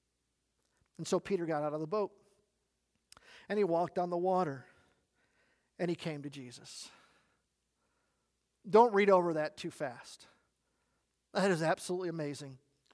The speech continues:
to think about. We'll come back to it here in a second. And then verse thirty to thirty-two tells us, "And when he," that's Peter, "saw the wind, he was afraid and began to sink.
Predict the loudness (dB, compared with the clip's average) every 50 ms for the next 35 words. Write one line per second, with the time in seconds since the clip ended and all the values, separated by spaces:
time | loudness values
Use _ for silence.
0 | _ _ -8 -8 -6 -6 -8 -6 -6 -10 -10 -10 -14 -14 -16 _ _ _ _ _
1 | _ _ _ _ _ _ _ _ _ _ _ _ _ _ _ _ _ _ _ -4
2 | -4 -4 -2 -2 -2 0 2 0 0 -2 -4 -8 -8 -8 -6 -6 -6 -6 -6 -8
3 | -12 -6 -6 -6 -6 -6 -12 -16 -16 -18 -20 _ _ _ _ _ _ _ _ _
4 | _ _ _ _ _ _ _ _ _ _ -8 -4 -4 0 0 0 0 0 2 4
5 | 6 6 6 6 2 -2 -6 -12 -4 0 0 0 0 -2 -6 -2 0 2 2 2
6 | 0 -4 -8 -4 -2 0 2 2 0 0 -2 -6 -6 -6 -10 -12 -14 _ _ _
7 | _ _ _ _ -20 -20 -20 -20 -20 -20 -20 _ _ -20 _ _ _ _ _ _
8 | -2 0 2 2 2 2 2 2 4 6 8 8 6 6 4 -6 -4 0 2 4
9 | 4 4 2 2 4 4 4 6 4 2 2 2 2 2 2 2 0 -4 -8 -10
10 | -12 -12 -20 -20 -14 -8 -2 -2 0 0 0 -2 -2 -2 -2 -2 -2 -2 -4 -6
11 | -8 -12 -14 -16 -18 _ _ _ _ _ _ _ _ _ _ _ _ _ _ _
12 | -14 -8 -8 -6 -6 -6 -8 -8 -8 -10 -10 -10 -10 -10 -12 -14 -14 _ -20